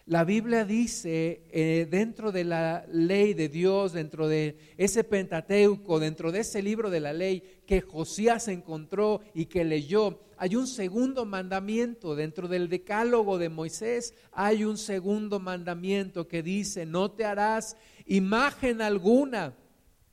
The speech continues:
ni ninguna semejanza de lo que hay en el cielo, ni de lo que hay en la tierra, ni de lo que hay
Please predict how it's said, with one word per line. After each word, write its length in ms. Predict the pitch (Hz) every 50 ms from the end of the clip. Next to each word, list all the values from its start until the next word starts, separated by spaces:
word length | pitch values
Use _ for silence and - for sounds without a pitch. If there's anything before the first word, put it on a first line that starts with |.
| _ _ _ -
ni 120 | 180 190 190
ninguna 560 | 190 196 190 185 180 214 247 262 269 262 247
semejanza 720 | - 254 233 226 226 - - 247 247 262 262 262 214 175
de 100 | 165 165
lo 220 | 165 165 165 165 165
que 100 | 190 190
hay 160 | 202 214 214
en 100 | 220 214
el 140 | 214 220 214
cielo, 500 | - - 214 214 220 220 208 196 170 151
ni 200 | 147 147 156 156
de 100 | 151 151
lo 160 | 156 151 -
que 80 | 175
hay 160 | 175 175 185 190
en 100 | 185 180
la 120 | 175 160
tierra, 420 | - 180 180 185 190 180 170 151
ni 160 | 147 147 151 151
de 140 | 143 151
lo 180 | 151 151 143 -
que 140 | - 165 165
hay 180 | 165 175 175